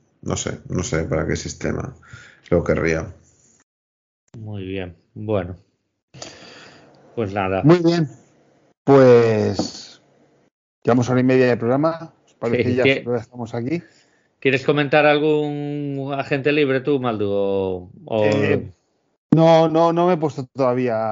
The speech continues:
Speaker 3: a,
Speaker 2: Mm,
Speaker 3: a
Speaker 2: vale.
Speaker 3: mirar
Speaker 2: Vale,
Speaker 3: agentes
Speaker 2: vale.
Speaker 3: libres. Estoy más con, con, con la plantilla y,
Speaker 1: <laughs>
Speaker 3: y, y a
Speaker 2: Muy
Speaker 3: ver qué
Speaker 2: bien.
Speaker 3: vamos a hacer, porque, porque además ya mi experiencia me dice que luego de los que yo pienso a veces me he llegado a ilusionar,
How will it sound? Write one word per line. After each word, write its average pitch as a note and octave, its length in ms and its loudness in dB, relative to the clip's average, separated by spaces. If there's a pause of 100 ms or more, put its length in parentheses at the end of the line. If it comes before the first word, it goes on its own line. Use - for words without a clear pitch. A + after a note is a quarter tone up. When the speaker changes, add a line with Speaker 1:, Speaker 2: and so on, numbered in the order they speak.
(120)
Speaker 3:
a, F#2+ 200 -18
Speaker 2:
Mm, - 80 -18
Speaker 3:
a G2 580 -8
Speaker 2:
vale. G#2+ 120 -10
Speaker 3:
mirar A2+ 380 -2 (1000)
Speaker 2:
Vale, E2+ 200 -4
Speaker 3:
agentes - 280 -2
Speaker 2:
vale. A#2+ 60 -4
Speaker 3:
libres. A2+ 300 -4
Estoy A2 260 -8
más C3+ 240 -2
con, B2 320 -4
con, A#2 380 -6
con A#2+ 240 -6
la A2+ 100 -2
plantilla A#2 720 0
y, F#2+ 640 -8 (160)
Speaker 1:
<laughs> C3+ 640 -2 (280)
Speaker 3:
y, F#2+ 300 -18 (600)
y A#2+ 100 -4
a A2+ 40 0
Speaker 2:
Muy G#2 80 0
Speaker 3:
ver - 60 2
qué A2+ 40 -2
Speaker 2:
bien. A#2+ 80 0
Speaker 3:
vamos A#2 200 -2
a A#2 40 -6
hacer, B2+ 240 -2
porque, A2+ 420 -8
porque A2+ 220 -4
además C3 320 2
ya D3 160 2
mi C#3+ 100 0
experiencia C3 460 -2
me B2+ 120 -2
dice C3+ 260 -4
que A#2 120 -2
luego B2 320 -2
de B2 100 0
los A2+ 180 -4
que A#2+ 100 -6
yo C3 160 0
pienso C3+ 320 0
a A#2+ 60 -2
veces A#2 240 -4
me A#2+ 60 -2
he B2 40 0
llegado A#2+ 160 2
a - 40 2
ilusionar, A#2 520 -4